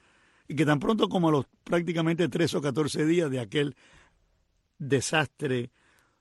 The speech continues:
social, moral y jurídico que sufrió la República de Cuba,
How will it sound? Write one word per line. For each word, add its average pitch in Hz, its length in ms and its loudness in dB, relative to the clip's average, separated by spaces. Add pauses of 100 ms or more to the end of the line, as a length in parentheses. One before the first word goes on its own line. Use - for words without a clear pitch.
(400)
social, 147 840 0
moral 127 800 0 (400)
y - 80 -6
jurídico 135 560 -2
que 139 100 -4
sufrió 127 400 -4
la 139 100 0
República 127 480 -2
de 135 140 -2
Cuba, 160 300 -2